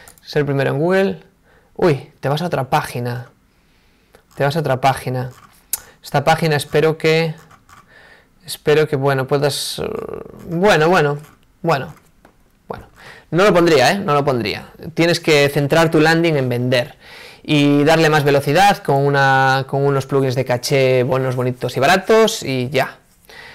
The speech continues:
Genial, tío, muy buena página, me ha gustado mucho. Casi te compro una web, fíjate tú. No. <laughs> No, porque yo la haría de otra forma. Esas modernas no, no venden tanto al final, aunque para webs corporativas son bonitas.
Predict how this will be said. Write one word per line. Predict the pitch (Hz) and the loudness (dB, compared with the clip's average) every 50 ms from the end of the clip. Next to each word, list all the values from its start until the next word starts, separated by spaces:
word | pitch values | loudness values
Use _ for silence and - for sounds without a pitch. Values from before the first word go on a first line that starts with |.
| - - | -20 -6
Genial, | - - 196 208 190 175 | -2 2 2 4 4 4
tío, | 156 208 185 156 | 4 4 4 6
muy | 175 196 | 6 6
buena | 202 208 185 156 | 6 6 4 4
página, | 127 139 127 - 135 127 127 | 4 2 0 0 -2 -2 0
me | 139 160 175 | 2 2 2
ha | |
gustado | 175 175 - - 156 135 | 2 2 2 2 2 2
mucho. | 123 113 - - 123 | 2 -2 -2 -2 -2
Casi | - 160 156 165 160 | -2 0 0 0 0
te | 165 156 | 2 2
compro | 170 170 170 170 160 | 2 0 2 2 0
una | 143 123 113 | 0 0 0
web, | 107 - - - - - _ _ _ _ | -2 -4 -6 -8 -14 -20 _ _ _ _
fíjate | - 147 - 139 135 123 | -4 -2 -2 -2 -4 -4
tú. | - - - - _ _ _ _ - - - - - _ _ _ _ _ | -6 -8 -14 -20 _ _ _ _ -20 -20 -20 -20 -20 _ _ _ _ _
No. | - - - - - _ _ _ _ - | -10 -8 -8 -10 -14 _ _ _ _ -18
<laughs> | - - - - - - - - _ _ _ _ _ _ _ _ _ _ _ _ _ - - - - 233 220 208 196 165 - - | -16 -16 -16 -16 -18 -20 -20 -20 _ _ _ _ _ _ _ _ _ _ _ _ _ -18 -16 -14 -14 -12 -12 -12 -14 -14 -8 -2
No, | 156 151 160 147 127 - - | 0 2 2 2 2 -2 -4
porque | - 135 131 139 139 | -4 -2 0 2 4
yo | 151 | 4
la | 156 | 4
haría | 156 156 160 143 | 4 4 4 4
de | 139 | 4
otra | 135 131 127 131 | 2 2 0 -4
forma. | - - - 127 123 127 131 - - 131 127 113 - - - 127 | -6 -4 0 0 0 0 0 -4 -8 -10 -10 -10 -12 -12 -12 -12
Esas | 135 - 143 139 139 | -8 -6 -6 -4 -2
modernas | 143 143 139 143 143 143 139 131 135 147 | 0 2 2 2 2 0 -2 -2 -2 -2
no, | 139 139 139 135 135 131 131 131 131 131 131 135 - | 0 2 2 2 2 2 2 0 0 -2 -4 -6 -4
no | 151 156 165 | -2 -2 0
venden | 170 190 185 160 135 131 123 | 0 0 0 0 -2 -2 -4
tanto | 131 123 110 101 - - - 117 | -6 -6 -8 -8 -10 -8 -6 -6
al | 123 131 | -6 -6
final, | - - 127 127 123 123 135 131 | -6 -6 -6 -4 -4 -2 -2 -4
aunque | 147 151 - 165 160 | -4 -2 -2 -2 -2
para | 160 170 165 160 160 156 156 156 | 0 2 2 4 4 4 4 2
webs | 156 - - 165 185 202 - | 0 -2 0 0 0 0 0
corporativas | - 202 180 - 156 151 147 151 180 170 160 143 | -2 -2 0 2 2 2 2 2 0 0 0 -2
son | - 131 131 | -2 -4 -6
bonitas. | 127 123 - - - - - - - | -6 -8 -10 -12 -16 -20 -20 -20 -20